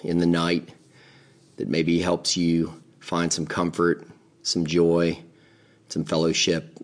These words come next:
if you're alone, or maybe you can share it with somebody. In the coming year, hopefully I'll ask some questions of myself and ask questions of, of you, and you can share them with me or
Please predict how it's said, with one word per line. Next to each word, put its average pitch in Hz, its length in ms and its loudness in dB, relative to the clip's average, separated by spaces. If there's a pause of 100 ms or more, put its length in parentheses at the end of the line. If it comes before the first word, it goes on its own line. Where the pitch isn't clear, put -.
if - 100 -14
you're 80 120 0
alone, 85 580 0 (180)
or 57 80 -8
maybe 80 220 0
you 85 100 0
can 87 140 -4
share 87 280 2
it 95 100 0
with 80 100 -10
somebody. 80 580 -6 (1500)
In 87 200 2
the 90 180 4
coming 107 320 -2
year, 101 300 0
hopefully 95 360 -2
I'll 85 220 -2
ask 87 260 0
some 87 120 -8
questions 90 560 -4
of 82 100 -10
myself 85 600 0
and 80 100 -8
ask 82 260 -8
questions 82 460 -4
of, 80 300 -6 (260)
of 78 140 -8
you, 87 400 4
and 87 120 0
you 82 60 0
can 82 160 -6
share 90 320 4
them 87 260 2
with 87 220 0
me 104 320 4
or 85 320 0